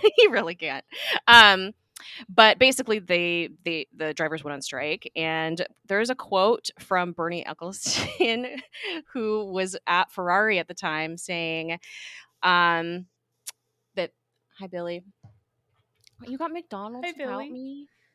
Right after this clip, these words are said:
Speaker 2: <gasps> That's a fucking crime.
Speaker 1: Oh, he's wearing, he's wearing a Taylor Swift shirt right now.
Speaker 2: <laughs> Oh my God.
Speaker 1: <gasps>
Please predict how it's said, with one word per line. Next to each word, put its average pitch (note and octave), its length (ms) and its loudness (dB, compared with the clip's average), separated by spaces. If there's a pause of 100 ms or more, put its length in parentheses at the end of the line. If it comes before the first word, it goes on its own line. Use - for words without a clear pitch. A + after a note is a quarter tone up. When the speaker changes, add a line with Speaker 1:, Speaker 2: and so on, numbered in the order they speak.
(260)
Speaker 2:
<gasps> E4+ 920 -16
That's G#3+ 180 -14
a C4+ 100 -14
fucking F3+ 720 -6
crime. E3+ 640 -14 (420)
Speaker 1:
Oh, G3+ 40 -20 (160)
he's A#3+ 140 -8
wearing, B3 160 0
he's C#4 120 0
wearing A#3+ 160 4
a G#3 40 2
Taylor F3 280 -2
Swift D3+ 240 -6
shirt C3+ 140 -10
right C#3+ 160 -6
now. D3 220 -4
Speaker 2:
<laughs> - 720 -16
Oh A3+ 60 -4
my B3+ 120 0
God. A3 400 4
Speaker 1:
<gasps> C4+ 340 -8